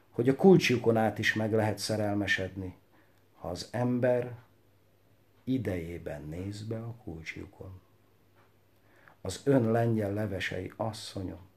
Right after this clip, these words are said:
felettették velem egész múltamat.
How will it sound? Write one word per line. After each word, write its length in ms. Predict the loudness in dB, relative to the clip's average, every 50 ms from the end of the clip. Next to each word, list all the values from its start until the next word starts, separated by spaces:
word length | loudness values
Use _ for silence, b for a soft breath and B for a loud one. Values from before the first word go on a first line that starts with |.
| _ b b b b b b b b
felettették 840 | 6 8 10 10 10 8 6 2 -2 -2 -2 -4 -6 -6 -6 -4
velem 280 | -4 -4 -2 -2 -4 -4 -2
egész 500 | -2 0 0 0 -2 -6 -6 -8 -8 -10
múltamat. 720 | -10 -12 -12 -14 -14 -14 -16 -16 -16 -16 -20 -20 -20